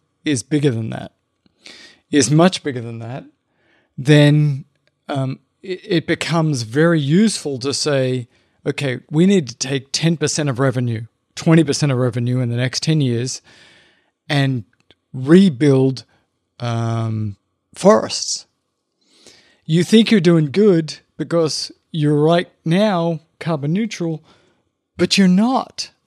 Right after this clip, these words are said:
because for the last twenty years, you dumped a whole bunch of carbon into the atmosphere, which is gonna have this effect.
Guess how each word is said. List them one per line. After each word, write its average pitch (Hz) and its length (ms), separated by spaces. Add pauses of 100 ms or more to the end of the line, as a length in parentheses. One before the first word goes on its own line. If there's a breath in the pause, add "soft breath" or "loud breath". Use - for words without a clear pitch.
because 175 520 (340)
for 180 100
the 170 120
last 180 360
twenty 196 320
years, 185 640 (540)
you 214 240
dumped 175 340
a 160 60
whole - 320
bunch 233 280
of 196 80
carbon 220 480
into 190 220
the 190 160
atmosphere, 175 640
which 160 280
is 143 100
gonna 156 160
have 143 120
this 135 180
effect. - 380